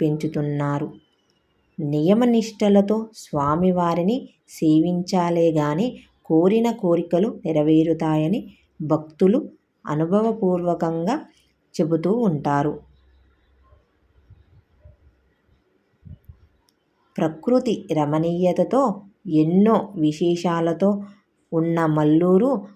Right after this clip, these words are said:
ఆలయాన్ని జీవితంలో ఒక్కసారైనా తప్పకుండా దర్శిద్దాం,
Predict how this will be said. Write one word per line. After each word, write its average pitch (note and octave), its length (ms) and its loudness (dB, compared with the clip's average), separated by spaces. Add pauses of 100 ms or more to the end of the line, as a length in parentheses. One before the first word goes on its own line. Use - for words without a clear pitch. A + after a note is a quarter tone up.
(120)
ఆలయాన్ని E3+ 840 0 (180)
జీవితంలో G3 920 2
ఒక్కసారైనా E3 1000 -2 (440)
తప్పకుండా F#3 760 -2 (440)
దర్శిద్దాం, D3+ 800 -2